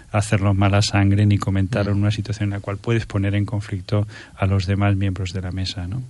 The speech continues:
Speaker 2: Qué importante, no solamente en esta situación, sino en la vida, ¿no? En general, es
Speaker 1: Ujú.
Speaker 2: saber controlar los nervios, ¿no? Ojalá
Speaker 1: Exacto.
Speaker 2: pudiésemos hacerlo siempre, decir, "Espérate, porque una palabra mal dicha, un acto ahora mismo irreflexivo,
Speaker 1: Ujú.
Speaker 2: llevado por, por la tensión, por el enfado,
Speaker 1: Sí, o por el
Speaker 2: me puedo estar
Speaker 1: alcohol,
Speaker 2: arre-,
Speaker 1: como
Speaker 2: por
Speaker 1: tú
Speaker 2: el
Speaker 1: dices,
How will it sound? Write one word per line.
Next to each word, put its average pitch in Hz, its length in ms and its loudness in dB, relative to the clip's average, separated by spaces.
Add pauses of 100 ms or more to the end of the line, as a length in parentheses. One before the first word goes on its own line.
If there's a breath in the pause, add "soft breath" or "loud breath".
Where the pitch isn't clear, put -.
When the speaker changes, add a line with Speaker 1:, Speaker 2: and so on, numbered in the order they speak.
(120)
Speaker 2:
Qué 131 80 4
importante, 113 580 4
no 107 100 0
solamente 92 420 2
en - 20 4
esta - 180 2
situación, 95 560 2
sino 92 240 0
en 87 80 0
la 92 100 2
vida, 110 220 6
¿no? 110 120 6
En 98 40 4
general, 98 400 2
es 117 180 2 (280 loud breath)
Speaker 1:
Ujú. 120 80 -2
Speaker 2:
saber 110 220 4
controlar 104 520 6
los 95 220 4
nervios, 90 480 4
¿no? 107 260 2 (180)
Ojalá - 160 0
Speaker 1:
Exacto. 107 180 6
Speaker 2:
pudiésemos 123 380 6
hacerlo 104 340 2
siempre, 104 380 2
decir, 92 200 -2
"Espérate, 107 540 0
porque 104 280 -2
una 113 220 4
palabra 113 320 4
mal 107 180 6
dicha, 110 580 2
un 113 200 2
acto 113 340 2
ahora 110 300 6
mismo 110 600 4
irreflexivo, 110 720 4
Speaker 1:
Ujú. 113 80 6
Speaker 2:
llevado 107 360 6
por, 104 260 0
por 101 120 0
la 104 120 4
tensión, 110 600 4
por 104 140 2
el 101 140 2
enfado, 110 520 4
Speaker 1:
Sí, 214 140 2
o 143 80 4
por 123 120 4
el 120 80 6
Speaker 2:
me 117 60 6
puedo 123 140 6
estar 131 160 6
Speaker 1:
alcohol, 165 160 6
Speaker 2:
arre-, 120 80 2
Speaker 1:
como 110 220 0
Speaker 2:
por 107 100 4
Speaker 1:
tú 101 60 4
Speaker 2:
el 113 100 4
Speaker 1:
dices, 131 80 2